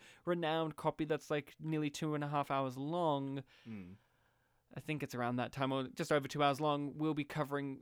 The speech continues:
Speaker 1: that version of The Shining, 'cause you know how it is, Bartek. There's so many different cuts of things, but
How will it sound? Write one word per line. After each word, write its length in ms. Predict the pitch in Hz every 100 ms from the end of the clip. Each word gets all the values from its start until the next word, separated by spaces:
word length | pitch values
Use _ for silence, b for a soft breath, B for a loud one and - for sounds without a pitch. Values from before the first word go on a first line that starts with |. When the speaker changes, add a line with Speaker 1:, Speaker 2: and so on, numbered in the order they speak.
| 139
Speaker 1:
that 260 | 151 147 139
version 340 | 139 131 131
of 60 | 123
The 40 |
Shining, 280 | 123 127 123
'cause 100 | -
you 100 | 208
know 80 | 208
how 160 | 139 127
it 60 |
is, 120 | 123 117
Bartek. 520 | 123 123 143 143 -
There's 140 | 147 -
so 100 | 165
many 140 | 123
different 320 | 120 - 123
cuts 320 | 139 - -
of 80 | 120
things, 340 | - 120 123 -
but 200 | 147